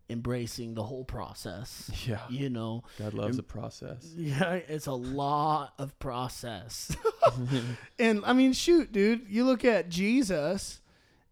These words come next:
Speaker 1: and he was what, a little, a little kid, and Mary and Joseph were like, "Where the heck is this dude?
Speaker 2: Yeah.
Speaker 1: Like, where's my kid?" <laughs> You know?
Speaker 2: Mm-hmm.
Speaker 1: And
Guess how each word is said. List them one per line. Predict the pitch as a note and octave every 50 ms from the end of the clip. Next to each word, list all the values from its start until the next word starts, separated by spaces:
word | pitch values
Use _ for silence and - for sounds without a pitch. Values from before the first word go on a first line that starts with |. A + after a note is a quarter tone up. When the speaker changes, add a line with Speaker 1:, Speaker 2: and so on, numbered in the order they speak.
| _ -
Speaker 1:
and | G#3 G3+ G3 F#3+ F#3 F3+ F3 E3+ E3 - - _ _ _ _ _ _ _ _ _ _ _ _ _
he | - A3 A3+ A#3
was | G#3+ F#3+ E3 -
what, | G3 A3 B3 A3 D3+ B2+ F#2 G2+
a | C#3
little, | D3+ E3+ F#3+ G3 G3 F#3 E3+ D#3 - -
a | E3+
little | E3+ F3+ G3 G3+ F#3
kid, | - - - F#3 F3 D#3+ E3+ G#3 B3+ C#4+ - - - _ _ _ _
and | - F3+ F#3+ F#3+ F#3 F#3 F3 E3+ E3 D#3+ D#3+ - - _ _ _ _ _ _ _ _ _ -
Mary | - F3 F3 F3 F3 F3+ G3 G3+ G3+
and | F#3+ F3 D#3
Joseph | D3 D#3+ E3 E3 E3+ - - G#3+ F3 -
were | G#3
like, | D#3+ D3 C#3+ -
"Where | F#2+ C#3 F3+ F3+
the | F3+ E3
heck | E3+ E3+ D#3+ C#3+
is | E3+ F3+ F3 -
this | F#3 D3 C3+ -
dude? | - - C3 A#2+ A2 A2+ A#2 A2
Speaker 2:
Yeah. | A#2 C3 G#2+ A#2 A#2 G#2+
Speaker 1:
Like, | - C3 B2+ -
where's | D#3+ E3 F3 F3 D3+
my | E3 D#3+ D3 C#3+
kid?" | C#3 - D#3+ D#3+ E3+ E3+ D#3 C#3 A2 - - E3 -
<laughs> |
You | - A#3 G3+
know? | F#3 E3+ D#3+ E3 F3+ G#3 G#3 -
Speaker 2:
Mm-hmm. | C#3 B2+ B2+ B2+ - - -
Speaker 1:
And | - F#3+ F#3+ F#3 F3